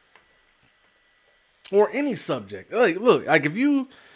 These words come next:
if you know a lot about cars, I love that shit. You know what I'm saying? Just talk, just talk about that shit. Like, you have,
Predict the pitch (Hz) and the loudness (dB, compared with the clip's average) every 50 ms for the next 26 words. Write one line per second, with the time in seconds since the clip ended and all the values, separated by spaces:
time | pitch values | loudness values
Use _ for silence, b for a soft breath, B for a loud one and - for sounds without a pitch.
0 | B B B - 165 160 226 302 294 262 233 214 202 196 202 196 196 185 170 190 | B B B -6 -4 -2 -2 -2 0 0 0 0 0 0 0 -2 -2 -2 -2 -4
1 | 185 180 175 - - 208 226 226 175 123 101 95 95 120 - 185 202 196 196 208 | -4 -4 -6 -8 -6 -4 -2 -2 -2 -2 -4 -8 -12 -12 -12 -10 -10 -10 -10 -10
2 | 226 220 165 127 120 110 104 - - - 117 104 - - - 151 175 180 185 180 | -10 -10 -8 -8 -10 -10 -10 -12 -14 -14 -14 -16 -16 -16 -16 -14 -12 -12 -12 -12
3 | 175 196 190 190 180 185 196 - - - 214 170 - 127 B B B B B B | -12 -12 -12 -12 -14 -16 -18 -16 -12 -10 -10 -10 -12 -16 B B B B B B
4 | B B _ - 226 220 - - 226 247 214 175 143 135 131 120 120 113 - - | B B _ -14 -14 -8 -6 -6 -4 -4 -4 -2 -2 -2 0 0 -4 -6 -6 -6
5 | 143 120 120 127 127 139 175 214 208 190 190 196 196 202 202 202 190 180 | -6 -4 -4 -6 -6 -8 -10 -10 -10 -8 -8 -8 -6 -4 -4 -6 -6 -8